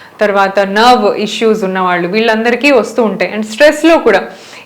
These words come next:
ఏంటంటే మనకు ఫస్ట్ టైమ్ బాగా యాంగ్-, ఆ, యాంగ్షియస్‌గా ఉంటారు, అవుద్దో లేదో అన్న టెన్షన్‌కి అది ఎరెక్షన్ కూడా అవ్వదన్నమాట. So, this is all psychological చాలా వరకు. సైకలాజికల్‌గా కౌన్సిలింగ్ ఇస్తాము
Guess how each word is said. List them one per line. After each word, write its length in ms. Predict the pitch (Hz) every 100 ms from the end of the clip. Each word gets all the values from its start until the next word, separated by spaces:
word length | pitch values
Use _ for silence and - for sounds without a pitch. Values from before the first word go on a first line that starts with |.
| 240
ఏంటంటే 280 | 247 247
మనకు 580 | 262 240 226 226 220 202 202
ఫస్ట్ 260 | 233 -
టైమ్ 220 | 294 262 233
బాగా 480 | 208 196 220 220
యాంగ్-, 140 | 202 214
ఆ, 320 | 196 185 185
యాంగ్షియస్‌గా 480 | 196 214 233 196 220
ఉంటారు, 340 | 208 196 202
అవుద్దో 480 | 190 175 202 180 214
లేదో 260 | 214 196 196
అన్న 160 | 196
టెన్షన్‌కి 600 | 196 233 254 330 294 302
అది 360 | 311 220 208 180
ఎరెక్షన్ 340 | 190 208 - 208
కూడా 140 | 220
అవ్వదన్నమాట. 500 | 196 180 190 175 165 - - - - -
So, 60 | 370
this 140 | 330 349
is 100 | 294
all 180 | 349
psychological 760 | 381 320 254 339 320 277 233 190
చాలా 400 | 214 208 220 240
వరకు. 320 | 208 185 170 - - - - _ - -
సైకలాజికల్‌గా 920 | 254 254 339 320 302 302 320 302 302
కౌన్సిలింగ్ 540 | 302 240 240 294 277
ఇస్తాము 520 | 233 240 240 240 254